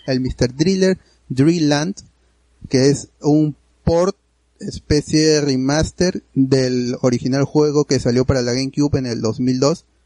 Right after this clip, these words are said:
que solo se quedó en Japón, nunca salió para América ni Europa. Entonces, los fans pudieron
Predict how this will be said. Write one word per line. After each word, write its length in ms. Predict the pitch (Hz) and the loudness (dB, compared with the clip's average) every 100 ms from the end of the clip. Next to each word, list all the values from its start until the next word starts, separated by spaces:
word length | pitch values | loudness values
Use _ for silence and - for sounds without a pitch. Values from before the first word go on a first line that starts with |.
| _ _ _ _ - | _ _ _ _ -4
que 140 | 127 | 0
solo 240 | 143 147 | 2 2
se 120 | 151 143 | 2 0
quedó 240 | 123 123 | 0 0
en 60 | 131 | 0
Japón, 500 | 135 117 143 143 139 | -2 0 0 0 -2
nunca 260 | 139 131 | -4 -4
salió 260 | 135 120 123 | -4 -4 -2
para 440 | 127 127 113 113 | 0 0 0 -6
América 460 | 117 123 135 131 131 | -4 -2 -2 -2 -2
ni 100 | 123 | -2
Europa. 500 | 117 123 127 - 175 - _ _ _ _ _ | 0 2 2 0 -6 -8 _ _ _ _ _
Entonces, 680 | 131 127 135 127 123 - _ | -2 0 2 0 -2 -10 _
los 800 | - 131 120 120 120 123 127 - | -18 -14 -12 -12 -6 -2 -2 0
fans 380 | 151 156 - - | 2 2 -2 -6
pudieron 760 | 139 131 131 135 135 131 123 | -2 0 2 2 0 -2 -4